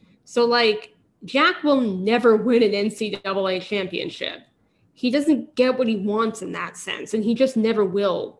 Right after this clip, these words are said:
period. And now we know from having read, like, the rest of the comic that Jack's life is not going to follow that pattern.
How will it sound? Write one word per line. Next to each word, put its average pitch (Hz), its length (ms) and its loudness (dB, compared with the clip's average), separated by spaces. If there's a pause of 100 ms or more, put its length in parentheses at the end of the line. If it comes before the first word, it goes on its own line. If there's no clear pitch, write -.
period. - 580 -6 (380)
And 240 140 4
now 254 240 6
we 262 180 4
know 302 340 6
from 330 160 4
having 226 300 2
read, 208 220 2
like, 185 220 -4
the 170 100 -6
rest 190 380 -6
of 165 60 -12
the 165 60 -8
comic - 500 -6
that 185 140 -4
Jack's - 380 0
life 240 240 0
is 185 120 -2
not 277 360 4
going 247 180 6
to 208 60 0
follow 220 340 2
that - 220 -6
pattern. - 480 -10